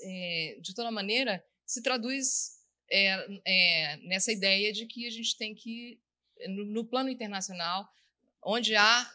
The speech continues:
é, é, capacidade de decisão, trazer diferentes perspectivas. E eu acho que,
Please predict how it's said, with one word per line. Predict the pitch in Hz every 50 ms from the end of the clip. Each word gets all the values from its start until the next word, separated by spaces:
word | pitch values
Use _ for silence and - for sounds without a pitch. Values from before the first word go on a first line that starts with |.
| -
é, | - 180 170 156 - - 160 160 160
é, |
capacidade | - - 185 - 185 180 - - 180 170 165 156 156
de | 151
decisão, | 156 165 160 - - 156 147 151 165 170 190 196 - _ _ _ _ _
trazer | - 220 240 226 202 185 208 214
diferentes | 220 - - 254 233 240 233 -
perspectivas. | - 262 254 - - 415 - - - 294 - - - 220 - - - - - _ _ _
E | 170 175
eu | 185 180
acho | 175 175 185 - - - -
que, | - 233 226 240 -